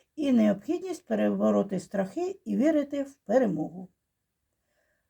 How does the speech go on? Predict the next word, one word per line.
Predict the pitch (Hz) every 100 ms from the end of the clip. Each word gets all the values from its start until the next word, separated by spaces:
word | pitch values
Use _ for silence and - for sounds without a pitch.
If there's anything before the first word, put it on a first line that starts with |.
| _ _ _ _ _ _ _ _ _ _ _ _ _ _ _ _ _ _ _ _ _ _ _ _ _ _
Переміни, | 285 330 254 226 226 240